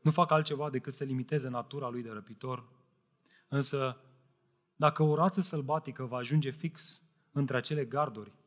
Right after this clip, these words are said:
instinctul lui de pră-, prădător se va activa și va răpi acea rață. Nu se va putea abține. Oricât de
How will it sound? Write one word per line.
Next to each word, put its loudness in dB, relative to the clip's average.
instinctul 4
lui 4
de -2
pră-, -10
prădător -6
se -8
va -2
activa -6
și -8
va -4
răpi -2
acea -8
rață. -14
Nu 0
se -2
va -8
putea -12
abține. -10
Oricât 6
de 4